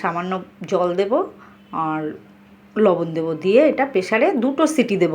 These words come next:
আমি। আমি, উম, কড়াইতে করতে পারতাম সেদ্ধ করতে, কিন্তু অনেকটা টাইম লাগবে, আমি শর্টে রান্নাটা করতে চাই। আমি সব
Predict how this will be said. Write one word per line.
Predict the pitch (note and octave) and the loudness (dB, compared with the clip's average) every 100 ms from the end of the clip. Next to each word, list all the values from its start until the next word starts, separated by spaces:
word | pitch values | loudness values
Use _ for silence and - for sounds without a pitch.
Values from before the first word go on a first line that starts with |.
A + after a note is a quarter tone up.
| D#3+ D#3+ | 0 -2
আমি। | D#3+ - - - - - | -8 -14 -20 -20 -6 0
আমি, | G3+ A#3 A#3+ | 2 2 2
উম, | G3 F#3+ F#3 A3+ | 0 -2 -2 2
কড়াইতে | G3 A#3+ C#4 C4+ | 4 4 4 2
করতে | C4 B3 | 2 2
পারতাম | B3 A#3+ A3+ A3 | 2 2 0 0
সেদ্ধ | G#3 A3+ A3+ | 2 4 4
করতে, | A3 G3+ | 2 0
কিন্তু | G3+ A3 B3 A#3+ | 0 0 4 6
অনেকটা | G#3 A3+ A3+ - | 6 2 -2 0
টাইম | F3+ F#3+ F3+ | 0 2 0
লাগবে, | E3+ A#3 A3 | 0 2 2
আমি | F#3+ G#3+ | 2 -2
শর্টে | - F#3+ B3 | 0 0 2
রান্নাটা | G#3+ F#3 F#3 A3+ A3+ | 2 0 -2 0 0
করতে | F#3+ F#3 F3+ | -2 -4 -4
চাই। | E3 - - - - | -6 -8 -20 -20 -6
আমি | G#3 A#3 | -2 0
সব | A#3 | 0